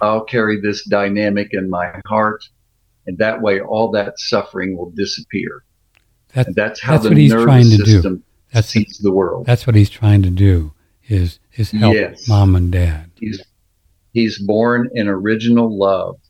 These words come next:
Speaker 1: and he's trying to heal generations of suffering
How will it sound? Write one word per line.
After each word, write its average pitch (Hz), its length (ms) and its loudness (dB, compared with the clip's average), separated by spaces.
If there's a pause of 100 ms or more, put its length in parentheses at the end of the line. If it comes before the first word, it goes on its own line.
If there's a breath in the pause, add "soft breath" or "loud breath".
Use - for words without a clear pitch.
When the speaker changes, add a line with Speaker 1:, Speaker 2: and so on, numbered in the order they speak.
(440)
Speaker 1:
and 101 180 -4
he's 110 240 0
trying 104 380 -4
to 104 80 -6
heal 98 580 -6
generations 104 1400 -4 (400)
of 104 120 -4
suffering 107 760 -6